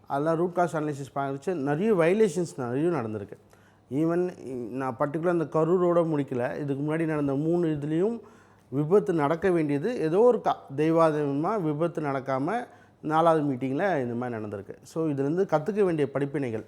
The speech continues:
அப்படின்னா, ஒரு விபத்து நடந்த உடனே ஏன் ஒரு ஆக்சிடென்ட் இன்வெஸ்டிகேஷன் ரிப்போர்ட் ரெடி பண்றோம்னா,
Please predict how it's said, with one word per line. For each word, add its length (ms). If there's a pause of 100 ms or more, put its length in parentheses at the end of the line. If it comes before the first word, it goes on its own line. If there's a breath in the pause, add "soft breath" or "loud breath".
(160)
அப்படின்னா, 320 (320 soft breath)
ஒரு 160
விபத்து 320
நடந்த 280
உடனே 320
ஏன் 300 (140)
ஒரு 200
ஆக்சிடென்ட் 480
இன்வெஸ்டிகேஷன் 460
ரிப்போர்ட் 260
ரெடி 180
பண்றோம்னா, 560